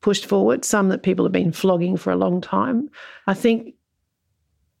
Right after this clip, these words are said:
you know, there's, there's some, there's hurt and anger, particularly among young people, um, who now think, "What have we got?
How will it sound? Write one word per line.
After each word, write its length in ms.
you 80
know, 140
there's, 260
there's 240
some, 320
there's 220
hurt 300
and 100
anger, 480
particularly 460
among 240
young 220
people, 480
um, 360
who 260
now 420
think, 440
"What 240
have 260
we 220
got? 420